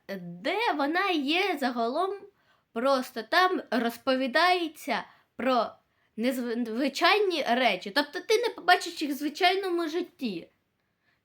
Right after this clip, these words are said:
Ти не побачиш того, що, наприклад, давайте щось виберемо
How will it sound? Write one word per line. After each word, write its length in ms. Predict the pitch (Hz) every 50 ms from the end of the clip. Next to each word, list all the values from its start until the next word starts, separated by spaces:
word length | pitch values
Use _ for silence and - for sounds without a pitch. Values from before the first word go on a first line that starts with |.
| _
Ти 100 | - 262
не 140 | 262 311 320
побачиш 680 | 320 339 294 269 330 339 339 - 320 277 - - - -
того, 640 | _ - 240 247 240 233 240 262 302 339 381 403 392 - _ _ _ - - - _
що, 800 | - - - - - - - 269 254 254 254 254 247 247 247 247 240
наприклад, 1080 | 226 226 220 214 - 196 208 233 269 - - - - - 233 208 202 208 196 - - - _ _ _ _ _ _ - _ - - - - _ _ - -
давайте 320 | 240 262 - - 311 302
щось 340 | - - 262 240 240 220 196
виберемо 580 | 190 190 208 220 214 190 202 190 190 185 190